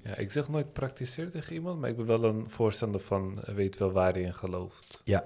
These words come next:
Speaker 1: Doe er onderzoek over.
Speaker 2: Zeker, zeker. Zeker, honderd procent, bro. Ik geloof gewoon, eh,
Speaker 1: Want, want als ik bijvoorbeeld, hè, en dat, dat geldt voor heel veel mensen, als ik nu, eh, aan iemand vraag, aan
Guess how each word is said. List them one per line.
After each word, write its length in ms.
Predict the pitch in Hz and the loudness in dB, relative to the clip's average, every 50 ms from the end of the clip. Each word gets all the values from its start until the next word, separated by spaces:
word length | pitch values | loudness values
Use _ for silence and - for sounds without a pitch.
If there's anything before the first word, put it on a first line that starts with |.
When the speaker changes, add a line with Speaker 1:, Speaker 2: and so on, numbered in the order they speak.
| - - - | -4 -12 -6
Speaker 1:
Doe 180 | - 104 92 | -4 -2 0
er 120 | 95 92 98 | 0 0 0
onderzoek 400 | 95 90 90 87 - 95 - - | -2 -4 -4 -4 -6 -8 -6 -4
over. 380 | 90 90 87 - - 101 - _ - | -4 -6 -6 -8 -12 -14 -14 _ -12
Speaker 2:
Zeker, 400 | - - 92 90 90 - 87 85 82 - _ _ | -8 -4 -4 -4 -2 -2 -4 -6 -8 -12 _ _
zeker. 400 | - - - 90 90 87 82 80 - _ _ _ _ _ _ _ _ _ _ _ _ _ _ | -16 -10 -6 -6 -4 -6 -6 -8 -10 _ _ _ _ _ _ _ _ _ _ _ _ _ _
Zeker, 300 | - - 101 101 90 87 | -4 0 0 2 4 4
honderd 200 | 85 101 226 220 | 4 4 4 4
procent, 280 | 117 107 - 110 98 | 2 2 2 2 0
bro. 100 | 90 87 | 0 0
Ik 120 | 82 110 110 | -2 -2 0
geloof 320 | - 127 120 123 120 120 | 2 6 6 6 6 6
gewoon, 240 | - 117 117 113 110 | 6 6 6 6 6
eh, 140 | 107 107 104 | 4 2 2
Speaker 1:
Want, 160 | 101 92 90 | 0 -2 -2
want 200 | 98 101 98 - | 0 0 0 2
als 160 | 113 98 95 | 2 2 2
ik 100 | 117 101 | 2 4
bijvoorbeeld, 540 | 104 113 107 - - 117 104 95 92 90 - | 6 6 6 6 4 2 2 2 2 0 0
hè, 120 | - 104 | 0 -2
en 180 | 120 - 98 90 | -2 -2 -2 -2
dat, 200 | 92 92 92 - | -2 -2 -2 -2
dat 220 | - 95 90 - | -2 -4 -4 -4
geldt 200 | - - 101 95 | -2 -2 -2 0
voor 120 | - 101 82 | 0 -2 0
heel 140 | 92 101 98 | 0 0 0
veel 180 | - 113 107 | 2 0 0
mensen, 400 | 92 90 87 87 - - 110 117 117 | 0 0 -2 -4 -4 -6 -6 -4 -4
als 140 | 92 87 | -6 -4
ik 140 | 95 92 92 | -4 -6 -2
nu, 300 | 95 95 95 95 95 95 - - - - - - - - _ _ _ | 0 0 2 2 0 -2 -6 -14 -20 -20 -20 -20 -20 -20 _ _ _
eh, 920 | - - 98 92 92 92 90 90 90 90 90 90 90 92 92 92 92 98 | -10 -6 -6 -4 -4 -4 -4 -4 -4 -4 -4 -6 -6 -6 -8 -8 -6 -6
aan 140 | 98 95 98 | -6 -4 -2
iemand 300 | 110 101 98 95 92 - | -2 0 0 0 0 -2
vraag, 360 | - - 95 85 80 - - | -2 0 0 0 0 -2 -4
aan 480 | 98 98 95 90 90 90 90 92 98 | -4 -4 -4 -4 -6 -6 -8 -10 -10